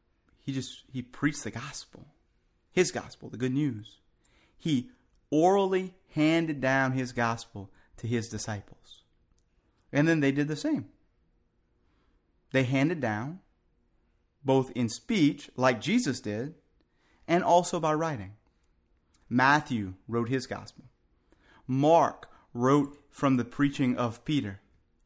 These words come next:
Luke wrote from the preaching of the Paul, from the preaching of Paul, adding the witnesses of others, maybe even the Blessed Mother, for those first few chapters, especially of Luke. John,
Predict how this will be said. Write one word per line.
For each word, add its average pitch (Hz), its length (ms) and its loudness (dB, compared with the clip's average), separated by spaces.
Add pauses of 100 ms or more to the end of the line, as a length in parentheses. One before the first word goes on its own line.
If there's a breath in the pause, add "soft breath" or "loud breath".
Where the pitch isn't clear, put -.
(280)
Luke 156 540 2 (220 soft breath)
wrote 151 280 4
from 147 140 0
the 127 60 2
preaching 147 300 -2
of 120 60 0
the 104 60 -4
Paul, 131 560 0 (120 soft breath)
from 139 180 2
the 123 80 2
preaching 139 340 -2
of 147 200 2
Paul, 110 400 -6 (720)
adding 139 320 4
the 127 80 2
witnesses 120 520 -4
of 107 160 -6
others, 113 320 -4 (240 soft breath)
maybe 156 320 4
even 160 300 0
the 135 80 2
Blessed 123 300 -2
Mother, 123 360 0 (220 soft breath)
for 123 160 -2
those 120 180 -2
first 131 300 -4
few 123 140 -6
chapters, 120 440 -4
especially 110 480 -10
of 104 120 -8
Luke. 127 260 -10 (800 soft breath)
John, 143 640 2